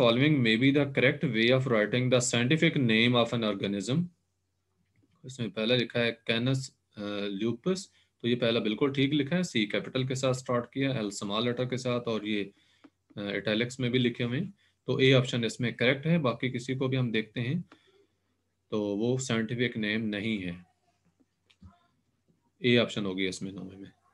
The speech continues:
दसवां है कि a certain organism is multicellular adopted for photosynthesis and has multicellular sex organs, multicellular sex organs हैं, to which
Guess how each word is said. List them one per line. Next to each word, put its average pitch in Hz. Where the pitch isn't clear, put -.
दसवां 131
है 175
कि 170
a 143
certain 139
organism 123
is 123
multicellular 131
adopted 113
for 127
photosynthesis 131
and 117
has 113
multicellular 123
sex 123
organs, 123
multicellular 131
sex 127
organs 123
हैं, 139
to 135
which 156